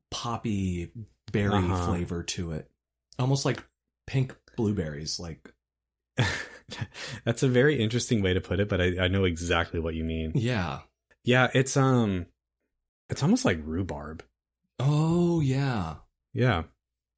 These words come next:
Speaker 2: I have never called rhubarb in a wine before, now that I think about it, but it kinda smells like rhubarb.
Speaker 1: That's, I mean, that's delightful.
Speaker 2: Yeah, it's very poppy.
Speaker 1: And this is just the aroma. We haven't even gotten into the <laughs> flavor.
Speaker 2: Yeah. Uh, so there's also the oak is definitely present. I don't think,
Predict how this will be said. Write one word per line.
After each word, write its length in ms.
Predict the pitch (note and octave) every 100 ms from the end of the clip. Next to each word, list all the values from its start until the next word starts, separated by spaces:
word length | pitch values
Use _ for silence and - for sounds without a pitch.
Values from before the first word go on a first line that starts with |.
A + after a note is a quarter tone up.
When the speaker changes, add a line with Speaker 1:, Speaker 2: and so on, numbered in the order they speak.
| _
Speaker 2:
I 120 | - B2+
have 120 | C3+
never 240 | A2 A#2
called 220 | A2 A2+ G2+
rhubarb 340 | G#2+ G2+ F2
in 80 | E2+
a 60 |
wine 260 | D#2 D#2+ F#2+
before, 360 | E2 - E2+ E2+
now 160 | E2
that 80 | D#2+
I 40 | D2+
think 220 | F2+ F#2
about 280 | E2 D2+ D#2+
it, 100 | -
but 140 | E2
it 120 | E2 -
kinda 160 | F#2+
smells 240 | G2 F#2 F2+
like 140 | E2
rhubarb. 360 | F2+ E2+ D#2 D#2 _ _ _ _ _ -
Speaker 1:
That's, 320 | - - - _
I 80 | -
mean, 120 | G2+
that's 200 | F#2+ G2
delightful. 520 | - D2+ E2 - F#2+ - -
Speaker 2:
Yeah, 240 | F#2 D#2+ - -
it's 120 | G2
very 160 | A2
poppy. 440 | F#2+ - F#2 E2 - _ _ _ _ _ _
Speaker 1:
And 80 | A2
this 160 | F3 C#3
is 120 | G#2+
just 200 | G#2 -
the 100 | G2
aroma. 380 | F#2 F#3 C#3+ G2
We 100 | D3
haven't 220 | E3 C#3
even 180 | A2 F#2
gotten 220 | A2 A#2
into 240 | G2 G#2
the 80 | G2+
<laughs> 20 |
flavor. 600 | - - - F#3 - G3
Speaker 2:
Yeah. 220 | G#2 F#3+ - -
Uh, 220 | B2+ C3
so 220 | - C3+
there's 200 | C3 B2+
also 240 | A#2 A2+ B2+
the 180 | B2 G#2
oak 200 | G#2 G#2+
is 100 | F2+
definitely 320 | F#2 - F#2+
present. 480 | - F2+ F2+ F2+ -
I 120 | G2+ G#2+
don't 260 | E3 A#3+
think, 440 | - - G2+ A#2+